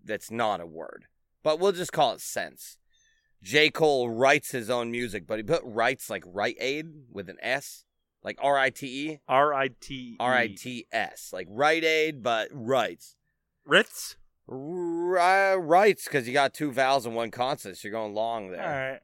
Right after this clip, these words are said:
Speaker 1: Yeah, Rites.
Speaker 2: Right.
Speaker 1: Rites and hiding under the blanket.
Speaker 2: We go writes his own lyrics.
Speaker 1: And his buddy then posts,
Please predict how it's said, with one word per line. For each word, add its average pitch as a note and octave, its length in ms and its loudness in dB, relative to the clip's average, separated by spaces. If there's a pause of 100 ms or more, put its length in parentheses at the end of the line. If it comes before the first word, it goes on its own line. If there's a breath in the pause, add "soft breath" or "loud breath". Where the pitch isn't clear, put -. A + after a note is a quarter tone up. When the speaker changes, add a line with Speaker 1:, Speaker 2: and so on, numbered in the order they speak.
(100)
Speaker 1:
Yeah, A#2 200 -2
Rites. A#2+ 760 0 (300)
Speaker 2:
Right. D3+ 240 6
Speaker 1:
Rites E3+ 360 8
and A2+ 120 -10
hiding D#3 340 2
under D3+ 260 0
the A2+ 80 -6
blanket. C#3+ 600 -2 (280)
Speaker 2:
We C#3+ 80 -4
go C#3 180 -2
writes D#3 400 6
his D3 140 -4
own C3+ 460 -2
lyrics. F#3+ 600 2
Speaker 1:
And C3+ 200 2
his G#2 200 -2
buddy A2 760 2
then C#3+ 500 2
posts, - 640 4